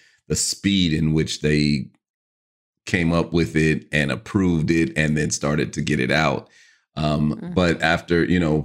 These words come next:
Speaker 1: from our previous episode on the subject and also, you know, since then with all the other, um, information that's been available through C D C and everywhere else, um, they didn't start from scratch.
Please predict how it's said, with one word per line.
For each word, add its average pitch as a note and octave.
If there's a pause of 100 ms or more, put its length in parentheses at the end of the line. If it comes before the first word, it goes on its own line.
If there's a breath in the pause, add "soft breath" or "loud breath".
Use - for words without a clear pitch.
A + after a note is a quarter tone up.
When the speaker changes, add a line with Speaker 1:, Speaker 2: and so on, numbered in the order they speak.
(100)
Speaker 1:
from F2+
our E2+
previous D#2
episode D2+
on D#2
the D2
subject D2+
and D#2
also, D#2
you D#2+
know, C#2+
since F#2
then D#2
with D2
all D2+
the D2
other, D2+ (460 soft breath)
um, C#2+
information E2
that's D#2+
been D2
available C2+
through C2+
C C2+
D C2
C C#2+
and C#2+
everywhere C#2
else, E2 (460 loud breath)
um, D2+ (1000)
they A2+
didn't C#3
start F2
from -
scratch. -